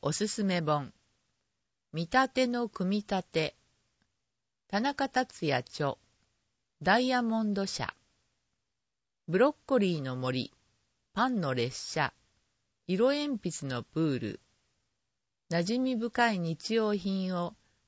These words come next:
別の何かに見立てたユニークな作品として発表するミニチュア写真家、見立て作家の著者が論理的にアイデアを生み出す法則を紹介する本です。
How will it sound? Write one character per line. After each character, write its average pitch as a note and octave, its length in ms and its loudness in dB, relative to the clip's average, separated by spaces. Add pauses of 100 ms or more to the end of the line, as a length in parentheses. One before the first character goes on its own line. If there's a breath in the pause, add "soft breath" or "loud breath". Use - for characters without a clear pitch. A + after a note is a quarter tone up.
別 E3+ 260 0
の D4+ 160 -4
何 C#4+ 320 -2
か D#3 140 -4
に C3+ 160 -6
見 C3+ 80 -6
立 D#3+ 200 -4
て C3 140 -6
た - 260 0 (320)
ユ D#3+ 140 -2
ニ B3+ 260 0
ー G#3 60 -8
ク E3+ 100 -4
な C3 140 -2
作 C#3+ 320 -4
品 G3+ 240 -2
と F#3+ 160 -6
し F3+ 120 -8
て E3+ 180 0
発 D3+ 260 -6 (160)
表 G#3 180 2
す F3+ 200 -6
る D#3+ 180 -2 (560 soft breath)
ミ F3 120 0
ニ A#3+ 160 2
チ A#3+ 160 -2
ュ A#3 60 4
ア A3 60 4
写 G#3+ 160 -2
真 G3 300 -2
家、 E3+ 320 -2 (180)
見 D#3+ 140 -6
立 C4+ 180 0
て C4+ 140 0
作 B3+ 340 -2
家 F3 100 0
の C#3+ 100 -4
著 D3+ 200 -6
者 C#3 180 -4
が - 220 -6 (680)
論 B3 260 2
理 B3+ 140 2
的 A3+ 300 0
に G#3+ 320 2
ア A3 140 4
イ B3 100 2
デ F3+ 200 6
ア C3+ 160 6
を A#2+ 60 2
生 D#3 140 0
み G3+ 120 2
出 A#3 140 4
す - 140 -4
法 D#3+ 240 4
則 D#3+ 340 0
を D3+ 100 2
紹 D#3+ 300 0
介 F#3+ 220 4
す - 180 -6
る D#3 80 0
本 D3+ 380 -2
で - 160 -4
す。 - 200 -18